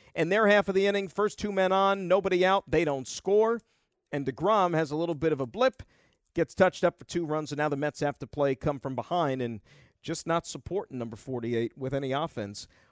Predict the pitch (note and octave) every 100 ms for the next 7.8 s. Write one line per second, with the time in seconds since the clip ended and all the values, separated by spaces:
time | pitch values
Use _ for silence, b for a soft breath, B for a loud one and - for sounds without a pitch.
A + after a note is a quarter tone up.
0 | b A#2+ C3+ C#3 C#3+ - B2+ A#2+ A#2+ C#3
1 | C#3 F2 C3 G3+ G#3 E3+ B2 F3 E3+ F3
2 | F3 C#3+ E3 E3 D#3+ D3+ C#3 - C#3+ D#3
3 | C3+ - - D#3+ D3+ _ - - E3 C3+
4 | - E3 D3 C3+ - - D3+ B2 A#2 D#3+
5 | B2+ F2 F2 b b b b - - A#2
6 | A2 G#2+ - B3 A3 C4+ B3+ F#3 G#3+ G#3
7 | - - G#3 F3 E3 D#3+ D3+